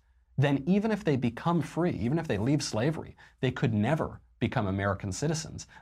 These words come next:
Amer-, the American project is based on this notion, this Enlightenment notion of natural rights.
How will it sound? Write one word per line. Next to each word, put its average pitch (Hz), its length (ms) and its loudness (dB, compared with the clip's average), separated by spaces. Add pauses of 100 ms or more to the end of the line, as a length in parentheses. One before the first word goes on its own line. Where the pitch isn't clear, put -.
Amer-, 117 360 2
the 139 100 4
American 123 420 2
project 123 460 0
is 95 80 -4
based - 640 -2 (100)
on 123 200 4
this 135 180 -2
notion, 160 460 -2 (380)
this 120 200 2
Enlightenment 123 420 4
notion 139 280 0
of 90 80 -2
natural 101 360 -2
rights. 113 360 -2